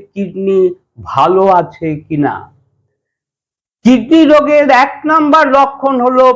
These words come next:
প্রস্রাবের পরিবর্তন। কিডনি রোগের একটি অন্যতম প্রধান গুরুত্বপূর্ণ লক্ষণ হলো স্বাভাবিকের থেকে বেশি বেশি পরিমাণে প্রস্রাব হওয়া, যেটাকে চিকিৎসা বিজ্ঞানের ভাষায় আমরা বলে থাকি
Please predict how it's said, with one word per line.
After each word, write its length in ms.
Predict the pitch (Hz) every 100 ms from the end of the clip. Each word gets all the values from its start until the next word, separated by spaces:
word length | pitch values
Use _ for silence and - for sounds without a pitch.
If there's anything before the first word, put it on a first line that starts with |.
| -
প্রস্রাবের 680 | 240 247 - 247 226 233 220 -
পরিবর্তন। 760 | 208 208 208 208 202 - 139 98 92 _ _ _ _ 214
কিডনি 360 | 240 202 247
রোগের 460 | 240 247 240 247 226
একটি 340 | 233 226 - 240
অন্যতম 580 | 220 220 233 220 226 220 220
প্রধান 460 | 214 214 208 208 214 208
গুরুত্বপূর্ণ 760 | 180 214 202 220 196 202 208 208
লক্ষণ 480 | 196 196 196 - 202 185
হলো 300 | 196 202 196 196 - _ _ _
স্বাভাবিকের 760 | - 214 254 277 247 254 262 262 -
থেকে 260 | 247 254 247 170 123
বেশি 280 | 226 - 285
বেশি 300 | 247 214 233
পরিমাণে 600 | 202 220 208 208 208 208 190 -
প্রস্রাব 580 | 185 202 _ 190 180 165 -
হওয়া, 300 | 139 151 139 - - _ _ _ 120
যেটাকে 540 | 139 202 240 233 233 220
চিকিৎসা 440 | - 208 202 - 214
বিজ্ঞানের 540 | 190 208 - 208 208
ভাষায় 460 | 175 190 196 202 196
আমরা 300 | 185 196 190
বলে 340 | 175 170 180 185
থাকি 420 | 185 175 -